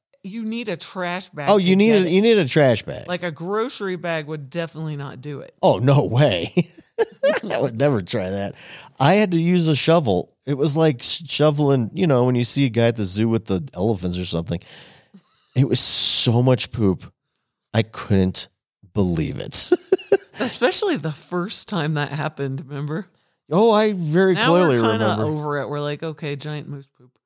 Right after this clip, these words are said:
Speaker 2: Well, I'm not over it 'cause I always have to clean it up, and it's nasty. <laughs>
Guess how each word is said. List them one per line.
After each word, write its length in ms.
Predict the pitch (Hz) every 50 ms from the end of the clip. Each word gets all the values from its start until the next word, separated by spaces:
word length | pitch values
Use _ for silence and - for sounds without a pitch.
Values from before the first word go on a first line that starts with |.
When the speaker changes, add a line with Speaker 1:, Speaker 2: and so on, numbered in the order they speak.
| _ _ -
Speaker 2:
Well, 260 | 143 131 135 135 135
I'm 140 | 151 170 202
not 200 | 190 143 117 107
over 260 | 107 107 104 107 127
it 60 | 127
'cause 160 | - 110 104
I 80 | 120 139
always 180 | 151 131 107
have 160 | 104 117 110 -
to 80 | - -
clean 440 | - - - 127 120 120 113 101
it 100 | 90 85
up, 240 | 98 127 135 113 -
and 100 | - 80
it's 200 | 90 82 - -
nasty. 1300 | 101 95 95 95 101 101 104 104 120 127 123 - 151 - - - - - - - - - 151 - 185 165 - -
<laughs> 320 | 285 294 180 135 180 175